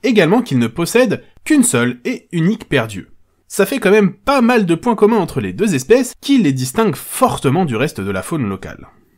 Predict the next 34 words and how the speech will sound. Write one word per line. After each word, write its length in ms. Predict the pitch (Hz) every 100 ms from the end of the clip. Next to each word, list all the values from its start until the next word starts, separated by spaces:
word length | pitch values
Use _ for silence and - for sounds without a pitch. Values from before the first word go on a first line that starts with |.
| _ _ _ _
Cependant, 580 | - 277 233 175 226 254 - _
des 160 | 117 143
différences 460 | 202 - 147 233
sont 220 | - 185 185
également 400 | 170 131 151 185
visibles. 500 | 120 147 135 95 82 _ _ -
La 160 | 135
structure 520 | 160 - 277 - 285 226
du 120 | 170
bras 220 | 131 135
du 140 | 143
prolémur 540 | 107 - 160 170 269 -
est 200 | - 156
très 220 | - 269 226
intéressante, 680 | 170 139 107 170 220 - _ -
avec 380 | 156 160 - - _
un 100 | 214
bras, 380 | 220 135 180 196 -
ou 60 |
plutôt 480 | 131 135 139 131 - _
un 140 | 175
arrière-bras, 680 | 175 127 110 95 101 165 233 - _ _
deux 400 | 123 139 285 196
avant-bras, 640 | 156 135 107 107 185 - _ -
ainsi 300 | 196 - 262
que 100 | 190
d'un 240 | 139 120
mésobras, 760 | 110 180 254 190 135 107 131 -
faisant 300 | - 135 139
le 100 | 135
lien 220 | 123 113
entre 260 | - 226 196
les 120 | 131
deux, 200 | 131 254